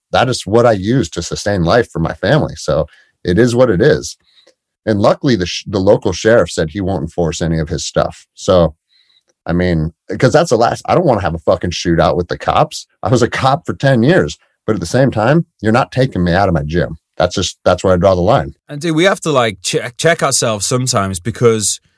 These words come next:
Speaker 2: like, we have to look at who we are honestly and know what we're like. And,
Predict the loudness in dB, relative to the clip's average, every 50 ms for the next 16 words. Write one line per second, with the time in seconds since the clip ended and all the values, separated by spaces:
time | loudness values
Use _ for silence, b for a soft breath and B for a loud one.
0 | _ _ _ _ _ _ _ _ -2 -2 0 0 0 -4 -2 0 0 0 0 0
1 | -2 -2 0 0 0 0 0 -2 -2 -2 -2 0 2 2 2 2 2 2 2 0
2 | 0 0 -2 -4 -4 -4 -4 -2 -2 -2 -2 -2 -2 -2 0 2 2 2 2 0
3 | -4 -8 -8 -8 -8